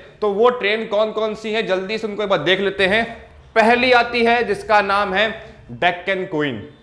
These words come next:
क्या नाम है? Deccan Queen नाम की जो train है वो एक luxurious train है। दूसरी, इसका नाम तो आप लोगों ने काफी बार सुना होगा, Palace on Wheels, Palace on Wheels।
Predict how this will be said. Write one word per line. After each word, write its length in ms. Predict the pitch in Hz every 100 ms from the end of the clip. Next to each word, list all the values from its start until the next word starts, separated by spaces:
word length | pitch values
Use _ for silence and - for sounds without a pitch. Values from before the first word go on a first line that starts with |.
| _ _
क्या 160 | 165 175
नाम 280 | 185 196 208
है? 160 | 233 226 - -
Deccan 520 | 131 180 180 233 226
Queen 300 | 214 214 226
नाम 220 | 220 214 208
की 140 | 214
जो 120 | 185
train 380 | 160 170 226 220
है 120 | 233 233
वो 280 | 143 165 185
एक 280 | 170 190 165
luxurious 760 | 131 139 131 151 151 190 -
train 240 | 151 151 143
है। 240 | 120 147 113 - - - - - - - _
दूसरी, 720 | 135 202 240 247 233 113 - - - - - - -
इसका 360 | 214 220 240 233
नाम 340 | 220 220 226
तो 200 | 226 226
आप 380 | 220 190 202 202
लोगों 140 | 208 208
ने 100 | 208
काफी 300 | 196 190 208
बार 160 | 185 180
सुना 240 | 170 185
होगा, 460 | 156 127 127 - - - 220
Palace 380 | 220 226 226 233
on 160 | 208 185
Wheels, 340 | 151 139 - - - _ _ _
Palace 340 | 175 202 202 180
on 260 | 170 170
Wheels। 240 | 151 147